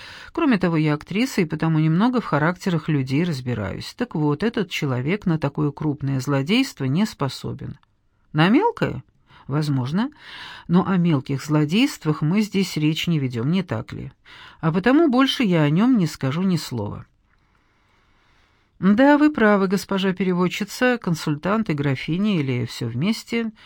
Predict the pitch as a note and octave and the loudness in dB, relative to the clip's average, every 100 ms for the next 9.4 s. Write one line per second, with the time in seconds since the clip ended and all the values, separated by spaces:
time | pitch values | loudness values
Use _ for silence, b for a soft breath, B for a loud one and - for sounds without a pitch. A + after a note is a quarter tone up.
0 | B B B B B B F3 A3+ A#3 A3+ | B B B B B B 2 4 4 2
1 | A#3+ - G#3 F3 G#3+ F#3+ E3+ D3+ C#3 F#3+ | -2 0 0 2 2 2 2 0 0 0
2 | G#3 D#3 C3+ E3+ - D#3 - C3+ B2+ D3 | 0 0 0 -2 -2 -6 -2 -4 0 0
3 | E3 D#3 - - C#3 C#3+ E3 A#3 C4 - | 2 0 -6 -8 -4 0 2 2 0 0
4 | F3 C3 C#3+ A3+ A#3 A3+ G#3+ G3+ G3+ F#3 | 0 2 2 2 2 0 0 2 0 -2
5 | _ _ _ _ _ _ _ _ _ _ | _ _ _ _ _ _ _ _ _ _
6 | _ _ _ _ _ _ C#3+ C#3+ C#3 D3 | _ _ _ _ _ _ -4 -2 -4 -2
7 | C#4 D4+ E3+ E3+ D#3 A3+ A#3+ F#3+ - D3 | -2 0 0 0 0 2 2 0 -2 -2
8 | F3 A#3 A3+ F3+ C#3 F3+ F#3+ D#3 C#3 A2+ | -2 -2 -2 0 0 0 -2 -2 -4 -4
9 | A2 F#2+ - | -6 -10 -16